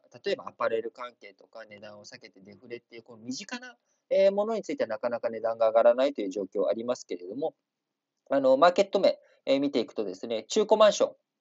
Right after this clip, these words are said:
ンの価格、うー、最高、お、五月首都圏四千四十四万円と、えー、高値当面続くんじゃないかという見通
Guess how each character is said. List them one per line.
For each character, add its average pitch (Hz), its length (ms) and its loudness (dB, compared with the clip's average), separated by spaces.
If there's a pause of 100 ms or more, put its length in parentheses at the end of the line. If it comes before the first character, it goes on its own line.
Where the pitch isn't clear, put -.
ン 120 40 -16
の 107 220 -4
価 - 140 -16
格、 107 360 0
う 101 600 2
ー、 98 40 -2
最 120 260 4
高、 110 140 2
お、 110 240 0
五 143 100 4
月 131 160 8
首 - 140 -10
都 175 80 2
圏 110 160 -2
四 165 180 0
千 185 200 -2
四 190 180 -2
十 151 120 -2
四 165 220 2
万 202 160 4
円 190 160 -2
と、 - 80 -20 (360)
え 127 80 6
ー、 - 20 -2
高 147 240 4
値 120 80 0
当 135 180 4
面 143 160 0
続 139 260 -4
く 147 140 -2
ん 139 60 -4
じ 117 80 0
ゃ 104 40 4
な 98 100 -2
い 92 60 -6
か 92 120 -6
と - 100 -18
い - 40 -16
う - 40 -18
見 90 100 -20
通 87 120 -8